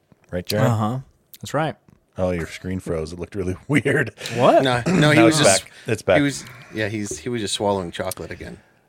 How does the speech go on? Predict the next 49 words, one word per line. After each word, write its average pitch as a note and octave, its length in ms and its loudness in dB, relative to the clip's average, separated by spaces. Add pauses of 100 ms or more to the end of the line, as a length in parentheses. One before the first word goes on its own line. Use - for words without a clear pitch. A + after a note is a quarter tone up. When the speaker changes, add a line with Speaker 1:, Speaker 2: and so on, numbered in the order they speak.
(180)
Speaker 1:
All C3 180 8
right, B2+ 120 8
Speaker 2:
No, A#2 580 4
Speaker 1:
C- G2+ 60 -8
Speaker 2:
no A#2+ 120 -4
more A2+ 200 -4
of F#2+ 100 -8
that. G#2 240 -8 (220)
Speaker 1:
C F3 320 -4
E - 20 4
S D#3+ 140 2
twenty C#3+ 220 -2
twenty-four C3 420 2
is A2 100 -2
going B2+ 240 4
on B2 140 4
this A#2+ 200 -4
week, A#2 240 -2
so A2 380 4
we A2 180 0
are A2+ 120 4
going A2 320 -2
to A2 260 -4
bypass, G#2+ 840 2
uh, F2+ 640 0 (260)
emails D#3 760 4
this A#2 300 -4
week C3 440 -8 (140)
and, G2+ 380 -2
uh, G2 180 4
perhaps A#2 460 -2
next, A2 320 -4
depending G#2 320 -6
on F#2+ 80 -4
how G2+ 140 -4
much G2 200 -10
news G2 220 -8
we G2 80 -8
need F#2+ 140 -8
to F#2 60 -14
get G2 240 -8
to. G2+ 180 -8
But, F#2 400 -4
uh, F2 240 -2
there's F#2 320 -6
quite - 240 -2
a D#3 40 -4
bit D3 200 -6
today, D3+ 360 0